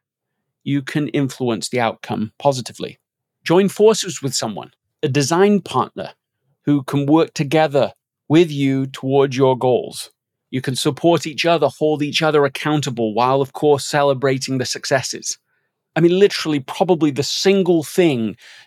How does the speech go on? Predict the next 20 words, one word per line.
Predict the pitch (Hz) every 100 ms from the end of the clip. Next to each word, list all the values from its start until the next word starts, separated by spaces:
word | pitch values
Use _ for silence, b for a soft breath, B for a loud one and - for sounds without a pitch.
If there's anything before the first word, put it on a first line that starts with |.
| B
that | 123 143
you | 160
can | - 151 143
do | 147 131 120
to | 135
make | 127 127 120
bad | 151 156 143
habits | 131 147 135 -
harder | - 139 127 110 120
and | 143 131 120
good | 143
habits | 117 135 131 - -
easier | 143 123 123 98 95 B B B
is | 143 131
to | 147
surround | - 139 147 170 180
yourself | 151 139 131 - 120 95 -
with | 139 160 196 170
somebody | - 143 120 110 - - 123 _ _ _
who | - 151 151 147 135